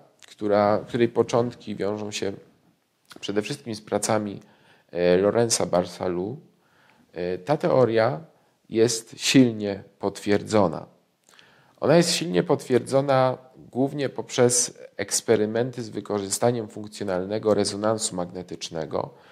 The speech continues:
czy ogólniej mówiąc eksperymenty neurobiologiczne. E, z tego względu, że w tych badaniach udało się potwierdzić,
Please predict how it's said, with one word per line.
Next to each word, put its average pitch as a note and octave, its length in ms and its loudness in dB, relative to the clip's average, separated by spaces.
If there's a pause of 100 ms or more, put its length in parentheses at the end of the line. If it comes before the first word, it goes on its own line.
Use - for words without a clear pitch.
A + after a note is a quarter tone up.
(220)
czy F#3 120 4
ogólniej D3 480 4
mówiąc A2+ 460 -2
eksperymenty G2+ 920 -4 (460)
neurobiologiczne. G#2 1080 0
E, - 60 -10 (1160)
z - 100 -6
tego D#3+ 240 4
względu, A2 840 -2 (380)
że G2 540 4 (540)
w - 80 -20
tych C#3+ 180 0
badaniach C3 640 2 (240)
udało B2 440 4
się G#2 400 0 (1300)
potwierdzić, G#2 1120 0